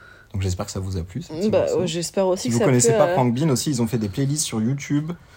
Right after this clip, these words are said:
Speaker 1: où c'est pas eux qui, qui chantent, mais ils ont fait des, il y en a quinze, quinze volumes. Crank Bean, euh, volume un, deux, trois, là, quinze.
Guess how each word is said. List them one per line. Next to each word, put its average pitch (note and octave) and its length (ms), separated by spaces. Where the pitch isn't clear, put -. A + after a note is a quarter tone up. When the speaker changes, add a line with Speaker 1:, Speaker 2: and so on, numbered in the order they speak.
Speaker 1:
où A2+ 40
c'est G2 220
pas C3+ 280
eux C3+ 120
qui, G2+ 680
qui G#2+ 180
chantent, D3 380
mais G2 120
ils F#2 260
ont F#2 80
fait A2 180
des, F#2+ 100
il F2+ 320
y F#2 40
en F2+ 60
a F2+ 80
quinze, C#3 480
quinze A#2+ 240
volumes. A#2 400
Crank G2+ 300
Bean, A2 220
euh, G2 100
volume F#2+ 340
un, G#2+ 180
deux, G2 180
trois, - 260
là, G2+ 240
quinze. D#3 460